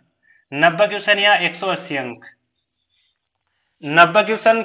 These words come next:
के आसपास जिनके सही हो रहे हैं वो आराम से आज ही तैयारी में जुट जाए।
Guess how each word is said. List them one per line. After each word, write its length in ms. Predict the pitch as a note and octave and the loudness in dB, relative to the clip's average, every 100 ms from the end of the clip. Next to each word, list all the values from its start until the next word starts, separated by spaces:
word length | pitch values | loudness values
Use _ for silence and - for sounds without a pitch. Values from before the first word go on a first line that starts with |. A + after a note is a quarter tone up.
| - | -4
के 60 | A3+ | 2
आसपास 400 | G3 G3+ A3 G3+ | 4 6 4 2
जिनके 260 | G3+ G3+ G3+ | 0 -4 -2
सही 220 | F3 F#3 | 0 4
हो 120 | G3 | 4
रहे 140 | G3+ G#3 | 4 4
हैं 60 | |
वो 120 | G3+ G3 | 2 2
आराम 360 | D#3+ D#3+ F#3 | 4 4 2
से 200 | F#3+ G3+ | -2 0
आज 360 | D#3 D#3 E3+ F3 | 4 6 4 0
ही 200 | G#3+ - _ _ _ _ E3 | -6 -8 _ _ _ _ 4
तैयारी 260 | E3 F3 | 6 4
में 440 | G3 G#3 F#3 - - | 0 0 -2 -6 -10
जुट 240 | C#3+ D3 D#3 | -6 -4 0
जाए। 200 | D3 | 0